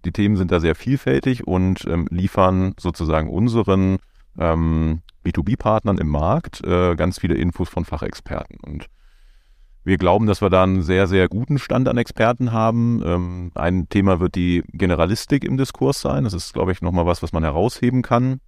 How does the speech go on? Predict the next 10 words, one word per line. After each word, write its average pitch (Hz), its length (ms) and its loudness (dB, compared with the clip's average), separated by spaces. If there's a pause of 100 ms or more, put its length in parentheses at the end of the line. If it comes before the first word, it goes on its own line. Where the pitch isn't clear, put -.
(680)
Äh, 87 520 2
da 82 200 2
wollen 90 280 2
wir, 92 380 2 (100)
äh, 82 200 0
das 73 120 -8
ist - 120 -16
ein 78 60 -4
besonderer 80 340 0
Kongressstrang, 110 720 -2